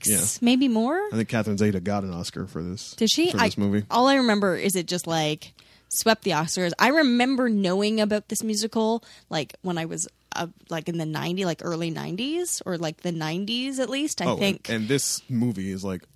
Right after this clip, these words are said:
Speaker 1: It
Speaker 2: go-to Halloween for, like, an entire generation of,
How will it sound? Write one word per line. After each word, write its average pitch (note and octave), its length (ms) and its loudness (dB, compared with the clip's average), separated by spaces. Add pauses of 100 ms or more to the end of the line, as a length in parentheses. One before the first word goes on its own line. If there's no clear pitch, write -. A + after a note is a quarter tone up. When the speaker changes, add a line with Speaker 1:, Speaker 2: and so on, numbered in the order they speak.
(120)
Speaker 1:
It - 180 -2 (440)
Speaker 2:
go-to A2 340 0
Halloween G2+ 480 0
for, F#2 120 -6
like, F#2+ 140 -4
an F2+ 60 -2
entire F#2+ 320 -2
generation G2 560 -4
of, - 280 -8